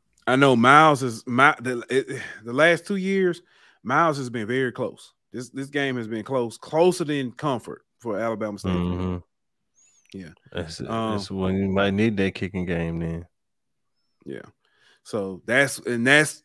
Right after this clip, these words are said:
Speaker 1: that's a concern. So, uh, I know Coach,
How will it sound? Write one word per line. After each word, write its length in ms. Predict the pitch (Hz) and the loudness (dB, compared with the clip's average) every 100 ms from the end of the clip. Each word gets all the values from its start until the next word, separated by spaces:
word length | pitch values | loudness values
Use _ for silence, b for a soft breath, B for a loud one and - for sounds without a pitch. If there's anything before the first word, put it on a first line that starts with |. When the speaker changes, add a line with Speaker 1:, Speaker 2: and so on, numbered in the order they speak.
| - | -4
Speaker 1:
that's 280 | 123 117 | -2 0
a 40 | 139 | -2
concern. 640 | 139 - 135 110 90 90 | -4 -2 -2 -2 -6 -12
So, 480 | - 120 110 101 98 b b b | -10 -6 -4 -6 -10 b b b
uh, 300 | 113 113 110 | -2 -2 0
I 100 | 123 | 2
know 200 | 160 175 | 6 6
Coach, 520 | 160 175 160 - - | 8 6 6 2 -8